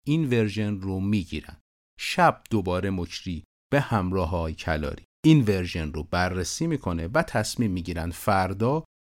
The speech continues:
دوباره فیلم برداری رو انجام بدن. فردایی که هوا دقیقاً همون چیزی بوده که شهرام مکری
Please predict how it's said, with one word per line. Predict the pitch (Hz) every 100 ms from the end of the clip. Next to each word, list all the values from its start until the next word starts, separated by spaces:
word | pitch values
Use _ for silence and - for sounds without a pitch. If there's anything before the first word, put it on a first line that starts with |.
| - 113
دوباره | 120 110 104 123
فیلم | 160 131 110
برداری | 95 87 85 82 87
رو | 92 -
انجام | 95 85 82 71
بدن. | 71 76 65 _ _ _
فردایی | - 101 92 101 101 92
که | -
هوا | 90 - 90 101 131 131
دقیقاً | 92 90 82 92 87 90 80
همون | - 123 110 98
چیزی | - 190 185 151
بوده | 117 101
که | 92 92
شهرام | 98 85 95 95 87
مکری | 82 - 80 69